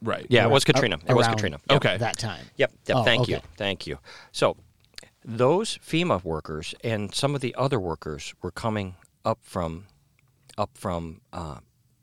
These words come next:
Speaker 2: Katrina to help with our flood. And I heard, and this, and I, I was with another organization at that time, and they were, and I was working in that neighborhood, uh, the, the, um, of Czech Village kinda area. And I was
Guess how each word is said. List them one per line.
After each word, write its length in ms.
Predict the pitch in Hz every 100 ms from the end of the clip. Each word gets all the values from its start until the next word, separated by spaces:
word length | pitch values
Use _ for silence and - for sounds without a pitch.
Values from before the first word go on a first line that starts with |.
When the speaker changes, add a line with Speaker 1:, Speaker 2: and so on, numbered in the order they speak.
| _ _ _ _ _ _ _ _ -
Speaker 2:
Katrina 480 | 127 - 123 78 80 _ _ - _
to 120 | - 120
help 220 | 117 -
with 120 | 98
our 100 | 95
flood. 360 | - 127 80 - _ _ - - _ _ -
And 100 | 117
I 120 | 120
heard, 200 | 135 139
and 160 | 113 117
this, 140 | 120
and 160 | - 104
I, 120 | 107
I 80 | 107
was 120 | 117
with 140 | 110 107
another 240 | 101 95
organization 540 | 90 87 90 110 90
at 20 | 80
that 180 | 78
time, 320 | - 85 85 -
and 140 | 101 87
they 80 |
were, 160 | 98 104 -
and 100 | 98
I 60 | 90
was 100 | 87
working 300 | 85 87 85
in 180 | 95
that 180 | 92 87
neighborhood, 600 | 87 87 78 73 73 - - - - -
uh, 320 | 82 76 78
the, 220 | 80 78
the, 380 | 76 73 73 -
um, 260 | 80 69 73 - _
of 240 | 76 65
Czech 240 | - 92 82
Village 320 | 80 78 71
kinda 240 | - 82
area. 320 | 80 76 76 76 - _ _ _ - _ _ _ _ _ -
And 400 | 131 113 110 107 -
I 60 | -
was 120 | 127